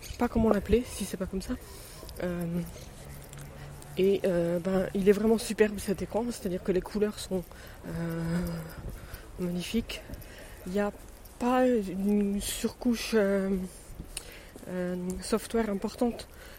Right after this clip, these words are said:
qui rend les couleurs, enfin c-, ça reste très naturel. Et, euh, tout le monde parle du notch, donc la petite encoche qui est en haut.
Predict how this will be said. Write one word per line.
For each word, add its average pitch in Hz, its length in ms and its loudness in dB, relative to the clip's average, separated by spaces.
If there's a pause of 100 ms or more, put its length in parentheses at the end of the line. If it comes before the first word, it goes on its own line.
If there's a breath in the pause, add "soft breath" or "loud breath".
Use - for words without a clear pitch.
(460 loud breath)
qui 208 180 0
rend 208 180 4
les 214 140 4
couleurs, 202 400 2
enfin 180 220 0
c-, - 200 -4
ça - 220 0
reste 220 240 2
très - 160 8
naturel. 233 560 6 (920 loud breath)
Et, 233 280 8
euh, 185 480 6 (1040)
tout - 100 4
le 233 80 12
monde 240 380 10
parle 220 240 8
du 196 240 4
notch, 226 420 6
donc 185 280 2
la 202 80 8
petite - 180 2
encoche 240 360 6
qui - 120 0
est 202 40 8
en 196 120 6
haut. 262 180 8